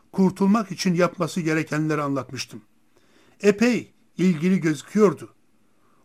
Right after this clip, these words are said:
Ona ayet okumak istediğimde alıp kendisi de okuyordu. Ardından Mesih'e iman etmek istediğini söyledi. Diz çöktük. Gözyaşları içerisinde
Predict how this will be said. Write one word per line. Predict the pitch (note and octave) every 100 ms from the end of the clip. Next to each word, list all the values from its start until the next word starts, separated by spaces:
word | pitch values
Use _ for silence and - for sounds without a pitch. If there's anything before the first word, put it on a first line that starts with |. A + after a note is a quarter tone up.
| -
Ona | D#3+ G3 G#3 -
ayet | D#3+ G3+ F#3+ - - _ _ -
okumak | E3 - E3+ F3 -
istediğimde | C#3 - D3+ D3+ D3 G3 A#3
alıp | D3+ A#3+ -
kendisi | - E3+ D3+ G3+
de | E3+
okuyordu. | - C3 A#2 G#2 G#2 _ _ _ _ _
Ardından | E3+ F#3+ A#3+ A#3 B3 - - _
Mesih'e | E3 F#3+ - G#3 A#3 A#3+
iman | F#3 G#3+ G#3+
etmek | G3 F#3 E3
istediğini | - D#3 C#3+ B2+
söyledi. | - C3 B2 F#3 A3+ G#3+ _ _
Diz | A#3 A3+
çöktük. | - C3 - A#3+ - _ _ _
Gözyaşları | E3+ A3+ G3+ G3 F3 F#3 F3+
içerisinde | - E3 D#3 E3 F3 A#3